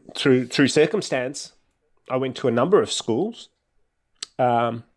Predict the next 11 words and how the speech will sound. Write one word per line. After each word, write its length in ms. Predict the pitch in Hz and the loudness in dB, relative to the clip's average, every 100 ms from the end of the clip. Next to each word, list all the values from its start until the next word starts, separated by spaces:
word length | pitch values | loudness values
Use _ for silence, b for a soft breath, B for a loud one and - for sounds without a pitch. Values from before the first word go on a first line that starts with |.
| _ _ _ _ _ _ _ _ _ _ _ _ | _ _ _ _ _ _ _ _ _ _ _ _
and 560 | 139 131 127 139 127 - _ _ _ _ _ _ _ _ _ _ _ _ _ _ _ _ _ - - | 0 2 2 0 -6 -12 _ _ _ _ _ _ _ _ _ _ _ _ _ _ _ _ _ -20 -4
to 80 | 170 | 0
be 120 | 143 | 2
fair, 460 | 139 - 160 185 120 | 0 2 2 4 2
I, 140 | 143 - | -2 -4
I've, 380 | 196 214 - _ | -6 -6 -10 _
I, 220 | 170 185 - | -4 -4 -4
I 100 | 170 | -6
still 240 | - 226 | -2 0
maintain 480 | 151 131 - 123 131 | 2 0 0 -2 -2
friends 440 | - 127 123 104 | 0 -2 -2 -8